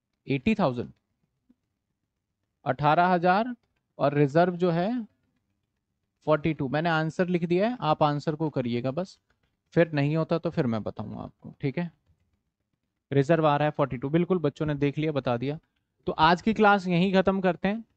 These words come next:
और ये चैप्टर हम तीन से चार दिन में, तीन दिन में ख़त्म करेंगे, यानी नेक्स्ट वीक ये चैप्टर पूरा ख़त्म हो जाएगा। अगर मैं कुछ रिकॉर्डेड कंटेंट डाल दूं उसी के सीक्वेंस वाइज में, तो आपको देखना पड़ेगा और उसी के according मैनेज भी करना पड़ेगा,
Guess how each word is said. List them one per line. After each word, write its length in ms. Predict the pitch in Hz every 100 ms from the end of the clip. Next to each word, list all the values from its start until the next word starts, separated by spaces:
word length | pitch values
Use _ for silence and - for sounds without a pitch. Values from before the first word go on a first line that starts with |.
| _ _ _ _ _ _ -
और 140 | 156
ये 200 | 160 208
चैप्टर 340 | 233 220 - 226
हम 220 | 208 214 -
तीन 260 | 214 214 233
से 120 | 226
चार 260 | 214 170 170
दिन 160 | 180
में, 100 | 185
तीन 240 | 185 220 233
दिन 120 | 220
में 100 | 208
ख़त्म 280 | 190 165 165
करेंगे, 300 | 165 165 190
यानी 420 | 240 165 165 190
नेक्स्ट 300 | 180 190 -
वीक 220 | 185 196 196
ये 100 | 180
चैप्टर 280 | 175 - 175
पूरा 240 | 175 165
ख़त्म 240 | 165 151 165
हो 100 | 156
जाएगा। 300 | 156 160 202 - _ _ _ _ -
अगर 240 | 160 208
मैं 120 | 214
कुछ 220 | 214 220 180
रिकॉर्डेड 420 | 175 180 180 202
कंटेंट 420 | 196 190 196 190
डाल 280 | 147 147 175
दूं 120 | 196 214
उसी 260 | 156 - 196
के 100 | 190
सीक्वेंस 520 | - 180 - 202 185
वाइज 280 | 180 180 175
में, 140 | 220 - _ _ _
तो 60 | 185
आपको 280 | 160 - 185
देखना 320 | 156 156 185
पड़ेगा 340 | 185 185 190 214
और 220 | 160 160
उसी 200 | 151 180
के 140 | 175
according 280 | 165 151 165
मैनेज 320 | 147 127 123
भी 140 | 120 127
करना 260 | 117 107
पड़ेगा, 400 | - 98 95 -